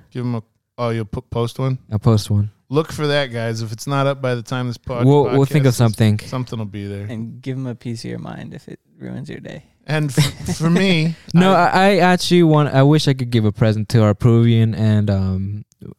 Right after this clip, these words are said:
Speaker 2: listener from Dallas because they've been le-
Speaker 3: <laughs> Oh, they've been consistent?
Speaker 2: they've been very consistent.
Speaker 1: Well,
Speaker 3: Wow.
Speaker 2: If you
Speaker 1: we'll
Speaker 2: look
Speaker 1: post
Speaker 2: at
Speaker 3: Dallas and Peru,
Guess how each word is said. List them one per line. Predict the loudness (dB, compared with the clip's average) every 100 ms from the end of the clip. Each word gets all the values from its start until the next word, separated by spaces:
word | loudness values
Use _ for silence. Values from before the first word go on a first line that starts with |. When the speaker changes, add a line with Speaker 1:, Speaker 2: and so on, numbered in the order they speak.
| _ -4
Speaker 2:
listener | 0 0 0
from | 0 2
Dallas | 2 2 0 0
because | -2 2 2
they've | 2 2
been | 2
le- | 0 -2 -10
Speaker 3:
<laughs> | -12 0
Oh, | 0 2
they've | -2
been | -4 -4
consistent? | -6 -4 -6 -4 -2
Speaker 2:
they've | 0 2
been | 0
very | 2 2 2
consistent. | 0 -6 -8 -8 -8 -4
Speaker 1:
Well, | 0 2
Speaker 3:
Wow. | 2 0 -2 _ _
Speaker 2:
If | 0 2
you | 4
Speaker 1:
we'll | 4
Speaker 2:
look | 4
Speaker 1:
post |
Speaker 2:
at | 4
Speaker 3:
Dallas | 4 4 0
and | 0 -2 -2 -8 _ _
Peru, | 0 2 4 4 4 0